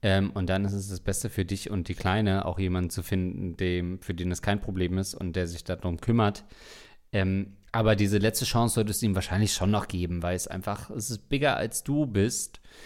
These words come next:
Ähm, und natürlich birgt das ja diese ganzen Fallstricke mit sich. Was ist, wenn das Kind dann irgendwann mal sechs, sieben, acht ist und realisiert, "Oh, warte mal, die haben alle irgendwie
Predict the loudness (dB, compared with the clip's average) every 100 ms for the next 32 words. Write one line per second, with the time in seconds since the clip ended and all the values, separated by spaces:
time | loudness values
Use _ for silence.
0 | -20 -20 -4 2 4 4 2 2 2 2
1 | 2 0 -4 -12 -14 -6 4 4 4 -4
2 | 0 0 0 -2 0 0 2 -2 2 2
3 | 2 -2 -2 0 -2 -4 -6 -4 -4 -2
4 | -2 0 0 0 0 -2 0 0 2 0
5 | 0 0 2 2 2 2 0 -2 -2 0
6 | 0 0 0 -4 -6 -6 -4 -4 -4 -2
7 | 0 0 2 2 0 -2 -4 -2 0 2
8 | 2 0 0 -2 0 0 2 0 -2 0
9 | 0 -2